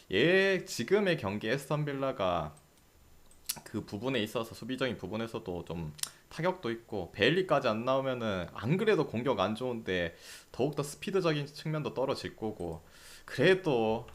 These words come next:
아, 노팅엄이 오 연패하고 뭔가 반등을 일으킬 수 있는 구간은 이 경기지 않을까라는 생각도 들기도 하고, 그 다음에 이 경기에 또 특이점이 하나 있다. 특이점. 음.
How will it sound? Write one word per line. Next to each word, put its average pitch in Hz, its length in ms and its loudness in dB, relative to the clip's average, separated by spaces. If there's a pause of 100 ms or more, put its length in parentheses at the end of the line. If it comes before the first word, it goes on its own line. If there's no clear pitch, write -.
(120)
아, 87 220 -6
노팅엄이 127 880 2
오 101 100 4
연패하고 160 600 2
뭔가 180 400 2
반등을 190 760 2
일으킬 160 360 2
수 - 200 -6
있는 127 540 0 (380)
구간은 110 760 0
이 104 160 -4
경기지 165 520 0
않을까라는 90 920 2
생각도 143 480 -4
들기도 110 400 -4
하고, 110 520 -2
그 - 40 -12
다음에 104 220 0
이 101 140 -4
경기에 156 500 0
또 92 320 -2 (380)
특이점이 208 560 0
하나 123 200 0
있다. 92 680 -2
특이점. 82 540 -4 (260)
음. 80 220 -10